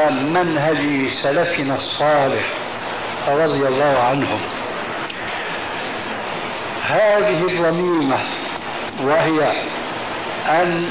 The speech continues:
يكون فهمنا لكتاب ربنا ولسنة نبينا صلى الله عليه وآله وسلم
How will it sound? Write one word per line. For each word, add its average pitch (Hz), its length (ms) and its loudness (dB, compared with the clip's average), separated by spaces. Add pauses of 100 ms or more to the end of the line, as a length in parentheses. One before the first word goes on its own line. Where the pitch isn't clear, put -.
(120)
يكون 156 560 2 (120)
فهمنا 143 600 2 (680)
لكتاب 151 800 2
ربنا 139 580 2 (760)
ولسنة 151 880 2
نبينا 143 880 2 (680)
صلى 143 220 0
الله 147 560 4
عليه 143 420 2
وآله 151 220 4
وسلم 175 840 2